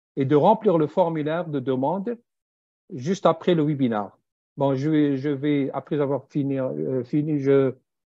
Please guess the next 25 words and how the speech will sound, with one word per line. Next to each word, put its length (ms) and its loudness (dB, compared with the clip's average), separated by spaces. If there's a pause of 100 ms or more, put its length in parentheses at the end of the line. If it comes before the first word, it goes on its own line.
(140)
je 120 -6
vous, 220 0 (540)
vous 240 -2
envoie 380 6
le, 400 4
le 180 2
lien 440 -2
du 160 -4
formulaire 560 0
de 80 -4
demande 300 -6
d'attestation. 680 -6 (280)
Ok ? 60 0 (1080)
Euh, 760 6 (160)
Thomas, 280 2
le, 600 0 (140)
vous 120 2
ne 60 2
remplissez 520 2
qu'une 200 -4
seule 220 0
fois, 280 -6 (220)
une 220 -2
seule 220 -2
fois 260 -6